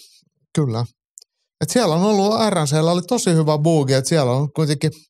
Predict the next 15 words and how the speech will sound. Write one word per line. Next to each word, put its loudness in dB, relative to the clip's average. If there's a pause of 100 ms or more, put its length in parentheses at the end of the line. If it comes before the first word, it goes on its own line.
(1600)
ää, 0
Aleksi 0
Nurminen, 2
joka -2 (500)
to-, -2 (480)
ehti -2
sen 0
ma-, -2 (760)
amatöörinkin 0
maailmanmestaruuden 0
voittaa, 0
sitten -2 (560)
Tommi 4
Leinonen, 2
hänen 2